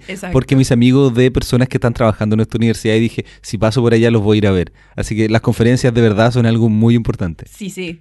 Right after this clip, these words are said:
Speaker 1: totalmente. Totalmente. Científicamente y socialmente.
Speaker 2: Sí.
Speaker 1: Pero, <laughs> entonces, pues llega y empezamos a platicar y me dice, "Ay, ¿qué, qué estás trabajando? ¿Y qué fue tu póster? Chalala", ¿no? Entonces,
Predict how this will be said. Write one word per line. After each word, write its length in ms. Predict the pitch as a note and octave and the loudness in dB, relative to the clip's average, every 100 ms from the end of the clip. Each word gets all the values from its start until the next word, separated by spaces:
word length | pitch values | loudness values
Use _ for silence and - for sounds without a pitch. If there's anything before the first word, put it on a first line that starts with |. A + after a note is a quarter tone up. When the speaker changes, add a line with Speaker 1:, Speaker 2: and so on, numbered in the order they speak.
| - | -18
Speaker 1:
totalmente. 640 | D#3+ E3 E3+ D#3+ E3 - _ _ | -18 -14 -12 -14 -16 -20 _ _
Totalmente. 540 | - E3 E3 E3 F#3 - | -18 -14 -14 -14 -16 -16
Científicamente 680 | - F3+ F#3+ A3+ G#3 G#3 A3 | -8 -6 -4 -4 -6 -4 -6
y 40 | |
socialmente. 600 | A3 F#3+ E3 D#3+ - E3+ | -6 -6 -6 -8 -14 -20
Speaker 2:
Sí. 140 | - - | -10 -8
Speaker 1:
Pero, 80 | |
<laughs> 640 | - A3 C4 - - - - | -6 -8 -10 -14 -18 -20 -16
entonces, 460 | G#3+ A#3 B3 C#4+ A#3+ | -8 -6 -4 -6 -6
pues 160 | - A#3+ | -6 -2
llega 240 | B3+ B3+ | 0 0
y 20 | D4 | 0
empezamos 320 | B3+ F#3 F#3+ | -2 -4 -8
a 60 | |
platicar 480 | A#3 C4 C4 B3+ B3 | -8 -10 -6 -4 -4
y 80 | A3 | -6
me 120 | G3+ | -8
dice, 260 | G3+ G#3 G#3+ | -8 -8 -8
"Ay, 400 | B3 F#4+ F4+ B3+ | -8 -10 -10 -12
¿qué, 300 | A#3 G#3 G3 | -12 -12 -12
qué 100 | - | -14
estás 240 | F#3 E3+ - | -14 -14 -8
trabajando? 440 | F3 G#3 C#4 C4+ | -6 -4 -4 -6
¿Y 20 | |
qué 120 | A3 F#3 | -8 -12
fue 100 | F3 | -14
tu 140 | G3+ | -12
póster? 320 | B3+ C4+ G3+ | -10 -10 -12
Chalala", 360 | G3 - - - | -18 -18 -16 -18
¿no? 160 | - A#3+ _ - _ | -18 -20 _ -20 _
Entonces, 480 | - A3+ B3+ B3 | -12 -8 -8 -12